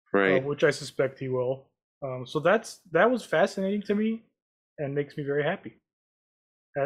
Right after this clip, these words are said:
Speaker 1: I would
Speaker 2: as
Speaker 1: love it if Kaliyev got twenty. I think he, he'll get fifteen, but twenty would be something.
Speaker 2: Even,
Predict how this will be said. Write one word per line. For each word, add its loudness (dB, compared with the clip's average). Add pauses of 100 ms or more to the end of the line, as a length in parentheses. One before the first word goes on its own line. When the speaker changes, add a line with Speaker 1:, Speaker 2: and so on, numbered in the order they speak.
(140)
Speaker 1:
I 4
would 8
Speaker 2:
as 4
Speaker 1:
love 8
it 6
if 2
Kaliyev 4
got 0
twenty. 0
I 4
think 2
he, 4
he'll 4
get 4
fifteen, -2
but -4
twenty 2
would 0
be -4
something. 0
Speaker 2:
Even, 2